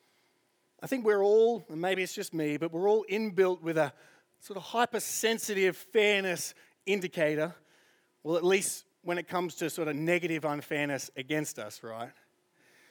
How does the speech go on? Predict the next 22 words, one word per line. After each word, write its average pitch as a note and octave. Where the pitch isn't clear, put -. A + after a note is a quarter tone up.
But A3+
isn't D4
it C#4+
true A#3+
how G#3
often G3+
we F#3+
overlook G3+
all F#3
the F3
positive G#3
unfairness D#3
that D3+
we E3+
receive D#3
and F#3+
the F#3
generosity G#3
that E3+
goes F3+
our G3
way? A2+